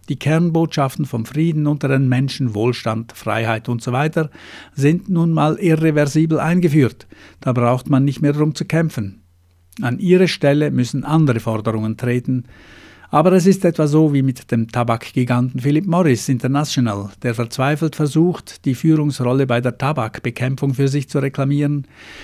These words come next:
Oder eben bei Facebook, welche damit Werbung macht, dass sie der spanischen Regierung ihre Datenbanken bei der covid-Bekämpfung zur Verfügung stelle, während gleichzeitig wieder mal ein paar hundert Millionen Datensätze geklaut wurden.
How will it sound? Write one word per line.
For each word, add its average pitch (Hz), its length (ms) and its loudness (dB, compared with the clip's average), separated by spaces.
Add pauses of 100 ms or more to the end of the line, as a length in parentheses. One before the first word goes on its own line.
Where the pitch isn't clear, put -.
(220)
Oder 185 220 6
eben 180 200 4
bei 113 140 2
Facebook, 160 720 0
welche 123 300 0
damit 104 320 -6
Werbung 127 400 2
macht, 123 280 -4
dass 117 120 -4
sie 127 100 -4
der 117 80 -2
spanischen 117 540 -4
Regierung 131 460 2
ihre 135 220 0
Datenbanken 127 800 0
bei 107 120 -2
der 113 100 -6
covid-Bekämpfung 147 840 -2
zur 151 120 -6
Verfügung 139 480 -2
stelle, 131 440 -2 (380)
während 185 200 2
gleichzeitig 139 720 2
wieder 131 200 2
mal 123 240 0
ein 135 200 -2
paar 107 260 -2
hundert 117 320 -4
Millionen 120 400 2
Datensätze 131 640 0
geklaut 135 500 -4
wurden. 139 460 -2